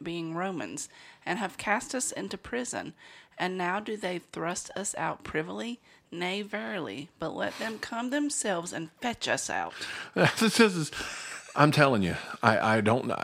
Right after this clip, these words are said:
Speaker 2: I've never met Paul. I can't wait to meet Paul because this guy was amazing. So you've been beaten, right? You've been thrown into prison. The magistrates had you thrown in there. Apparently somewhere along the way, they decided to let you go. As
Speaker 1: Oh,
Speaker 2: long as
Speaker 1: go ahead and go on.
Speaker 2: we're gonna kick you out of the city. We want nothing to do with you.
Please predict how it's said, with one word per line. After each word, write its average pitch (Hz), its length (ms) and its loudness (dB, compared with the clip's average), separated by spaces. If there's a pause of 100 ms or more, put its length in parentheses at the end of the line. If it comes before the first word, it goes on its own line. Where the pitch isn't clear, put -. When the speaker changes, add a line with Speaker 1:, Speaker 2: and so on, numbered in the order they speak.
(160)
Speaker 2:
I've 104 160 6
never 110 300 6
met 107 220 2
Paul. 117 400 4
I 101 100 0
can't 92 240 0
wait 117 240 2
to 127 120 4
meet 120 220 2
Paul 127 340 4
because 104 280 4
this 101 160 2
guy 98 160 4
was 98 160 2
amazing. 87 460 0 (400)
So - 120 6
you've 165 220 4
been 147 200 6
beaten, 175 580 6 (180)
right? 131 260 6
You've 127 180 6
been 113 140 4
thrown 190 300 6
into 175 140 4
prison. 98 480 4 (320)
The 110 80 6
magistrates 139 560 4
had 113 180 4
you 104 60 4
thrown 95 280 4
in 90 120 2
there. 87 260 0
Apparently 135 460 4
somewhere 127 280 4
along 117 220 6
the 117 80 6
way, 110 160 6
they 107 180 4
decided 98 520 4
to 101 60 4
let 95 200 4
you 95 60 2
go. 101 300 6
As 95 100 0
Speaker 1:
Oh, 110 40 6
Speaker 2:
long 127 180 6
as 104 80 0
Speaker 1:
go 214 180 0
ahead 226 180 -2
and 160 100 -6
go - 120 -8
on. 143 120 6
Speaker 2:
we're 185 60 6
gonna 165 140 6
kick - 260 4
you 139 120 8
out 120 120 4
of 104 80 2
the 98 60 2
city. 95 260 6
We 110 140 6
want 113 180 4
nothing 104 260 2
to 90 80 2
do 90 140 2
with 85 160 -2
you. - 120 -6